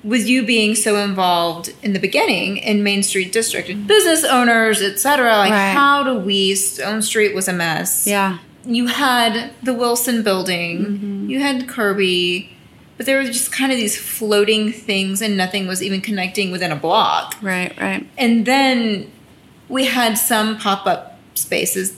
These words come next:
Speaker 1: the cool space we talked about yesterday, Swirl,
Speaker 2: Yeah, yeah.
Speaker 1: some other things. But then the nightclubs came. So you, you started seeing some level of things happening, but it wasn't in the way that the Jewel spurred.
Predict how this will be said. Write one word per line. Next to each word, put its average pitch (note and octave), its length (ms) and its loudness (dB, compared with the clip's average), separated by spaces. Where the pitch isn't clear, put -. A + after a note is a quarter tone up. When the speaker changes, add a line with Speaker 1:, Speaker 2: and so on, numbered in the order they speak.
Speaker 1:
the G#3 60 0
cool F3+ 280 -6
space - 300 -6
we F3+ 100 -6
talked F#3 260 -6
about F#3 300 -6
yesterday, F3+ 540 -4
Swirl, F3 680 -4
Speaker 2:
Yeah, F#3+ 140 0
yeah. F3+ 80 -2
Speaker 1:
some G3+ 100 -2
other F3+ 200 -4
things. F3+ 420 -8
But C4 160 -2
then B3+ 540 0
the C4+ 100 0
nightclubs F#3+ 640 -2
came. G3+ 520 -6
So C4+ 140 -4
you, B3+ 140 2
you B3+ 160 -4
started F#4+ 280 2
seeing B3+ 260 2
some A#3 840 0
level G3 520 2
of F3+ 120 -2
things F#3 380 -4
happening, B3+ 640 -4
but A#3 180 4
it A3 240 2
wasn't B3 480 2
in A3+ 140 4
the G#3 100 4
way F3+ 560 2
that F3 580 -4
the F#3+ 80 0
Jewel F#3 300 -4
spurred. - 460 -8